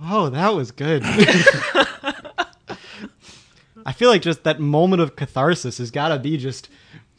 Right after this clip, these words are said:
that's gotta be the best thing we've ever done collectively as a group. <laughs> I take partial credit for that. <laughs> Oh, wow.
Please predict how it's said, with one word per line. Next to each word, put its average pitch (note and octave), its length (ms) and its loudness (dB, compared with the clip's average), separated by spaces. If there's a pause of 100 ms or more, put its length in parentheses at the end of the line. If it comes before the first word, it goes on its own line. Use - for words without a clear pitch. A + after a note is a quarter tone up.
(880)
that's F3 140 -4
gotta G#3+ 180 4
be D#3 80 2
the C#3 80 2
best D#3 340 0
thing E3 220 2
we've D#3+ 180 2
ever C#3 220 -2
done C#3+ 300 -4
collectively B2+ 680 -4
as A#2 120 -6
a - 40 -4
group. D3 300 -4 (580)
<laughs> - 560 -14
I F3+ 80 2
take F#3 280 0
partial E3 280 2
credit D#3 340 -4
for A2+ 100 -12
that. A2 260 -10
<laughs> - 40 -2 (2750)
Oh, D#3 480 -6 (460)
wow. A#2 280 -10